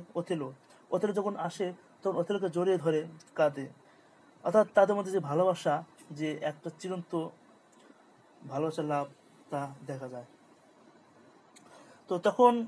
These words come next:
ইয়াগো মনে ভাবে যে, "আজ তোমরা এক আত্মা, দুই প্রাণ, কিন্তু সারা জীবনের জন্য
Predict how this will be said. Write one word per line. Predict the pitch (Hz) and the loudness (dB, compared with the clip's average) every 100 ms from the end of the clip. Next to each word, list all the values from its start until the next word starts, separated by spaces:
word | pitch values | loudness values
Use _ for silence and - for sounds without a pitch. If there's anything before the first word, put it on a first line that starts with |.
| - | 4
ইয়াগো | 208 214 226 | 4 6 6
মনে | 214 220 | 6 2
ভাবে | 180 185 175 | 4 2 2
যে, | 180 165 170 - - | 2 -2 -4 -18 -10
"আজ | - 226 - | -2 -2 -2
তোমরা | 208 196 180 180 _ - | 4 6 6 4 _ -20
এক | - 190 190 | 2 2 2
আত্মা, | 185 - 175 151 151 - 143 | -4 2 2 2 -6 -20 -6
দুই | 180 | -6
প্রাণ, | 180 170 151 135 - _ - - - - | -2 -2 -2 -4 -20 _ -20 -20 -14 -10
কিন্তু | 190 208 180 - - - | -6 -2 -2 -4 -20 -18
সারা | - 170 190 | 2 6 6
জীবনের | 196 196 | 4 -4
জন্য | 185 175 170 | -4 -4 -6